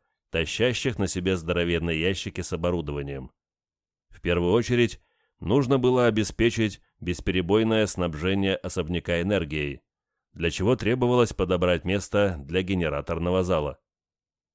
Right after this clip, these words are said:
Скорее всего, его расположат глубоко под землей,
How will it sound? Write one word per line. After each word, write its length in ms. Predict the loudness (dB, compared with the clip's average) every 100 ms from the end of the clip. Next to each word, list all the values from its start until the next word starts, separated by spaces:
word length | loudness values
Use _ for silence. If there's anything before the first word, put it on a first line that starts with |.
| _ _ _
Скорее 460 | -4 2 6 4
всего, 280 | 4 2 4
его 180 | 6 4
расположат 560 | 4 0 0 2 0
глубоко 420 | 0 2 2 2 0
под 160 | 0
землей, 520 | 0 0 2 0 -2